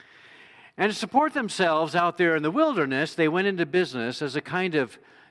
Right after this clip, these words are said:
neighborhood protection agency. And David and his men would, uh, would, uh, would protect ranchers and farmers from marauding bands of outlaws and sheep stealers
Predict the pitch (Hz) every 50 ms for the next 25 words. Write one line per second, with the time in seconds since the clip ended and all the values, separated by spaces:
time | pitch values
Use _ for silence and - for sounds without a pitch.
0 | _ - 123 135 160 196 220 202 220 196 170 175 175 180 165 - - 151 139 -
1 | - 175 202 - - - - 120 101 90 85 80 78 _ _ _ - 98 107 107
2 | 95 98 90 85 - - 95 87 98 104 - _ _ _ _ _ _ _ _ _
3 | _ - - - - - - - - _ - 127 127 123 113 151 165 180 190 190
4 | 190 170 151 151 147 143 135 131 139 139 135 117 113 135 147 151 160 160 156 151
5 | 131 123 127 123 110 101 120 120 113 110 107 107 107 104 104 107 113 113 107 98
6 | 92 90 110 104 98 98 98 98 92 - - - - - - - _ _ _ _
7 | _ - 110 110 110 104 95 - - - 139 131 - - 156 180 180 - 123 113
8 | 135 151 165 156 - 170 165 160 160 151 131 131 101 104 117 117 117 107 - -
9 | 170 180 175 170 165 160 151 151 147 143 139 - - - 131 120 117 110 110 107
10 | 113 120 127 127 131 139 139 135 123 101 123 123 127 131 135 135 120 101 95 113
11 | 123 127 127 113 120 123 127 127 131 131 131 131 117 - 110 98 98 92 - -
12 | 156 175 170 - _ _ _ - - - - - 135 139 143 156 160 185 208 202
13 | - - -